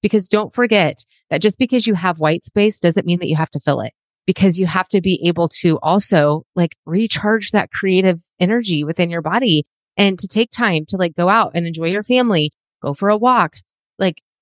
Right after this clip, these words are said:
a-, all of those other things I think can go into schedule. We could have an entire podcast episode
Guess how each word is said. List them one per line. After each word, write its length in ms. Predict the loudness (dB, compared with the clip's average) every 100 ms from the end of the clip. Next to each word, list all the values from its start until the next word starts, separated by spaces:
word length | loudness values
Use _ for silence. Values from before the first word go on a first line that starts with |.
| _ -10
a-, 140 | -8 -2
all 160 | 2 2
of 80 | 2
those 180 | 2 2
other 200 | 0 0
things 380 | -2 -4 -4 -2
I 80 | -2
think 200 | -4 -8
can 100 | -2
go 100 | -2
into 120 | -2
schedule. 380 | -2 0 0 -2 _ -4
We 80 |
could 100 | 0
have 120 | 0 0
an 80 |
entire 520 | -2 -2 -2 0 0 -2
podcast 500 | -4 -6 -4 -6 -6
episode 520 | -6 -2 2 2